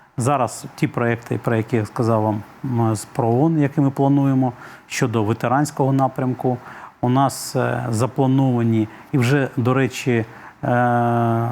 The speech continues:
на виході, е, угоди щодо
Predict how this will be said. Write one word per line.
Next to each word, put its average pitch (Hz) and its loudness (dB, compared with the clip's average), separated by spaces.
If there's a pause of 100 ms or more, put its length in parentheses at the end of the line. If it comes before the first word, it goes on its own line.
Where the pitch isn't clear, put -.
(240)
на 123 2
виході, 120 -2 (500)
е, 113 0
угоди 120 2 (460)
щодо 117 0